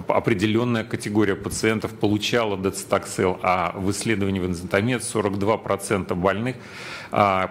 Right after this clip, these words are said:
при-, имели в первой линии при-, пол-, э, тер-, терапию доцитокселом.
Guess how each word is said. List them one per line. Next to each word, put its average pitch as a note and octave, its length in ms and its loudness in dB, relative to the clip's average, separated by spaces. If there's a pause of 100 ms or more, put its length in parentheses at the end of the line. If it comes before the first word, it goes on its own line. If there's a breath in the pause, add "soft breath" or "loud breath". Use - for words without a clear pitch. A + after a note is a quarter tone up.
при-, A2 280 2
имели G#2+ 340 2
в - 100 -10
первой G2 280 2
линии G#2+ 280 0
при-, G2+ 200 -2
пол-, F#2 1040 0
э, - 80 -4
тер-, G#2 240 0
терапию F#2+ 680 0 (300 loud breath)
доцитокселом. F#2 880 0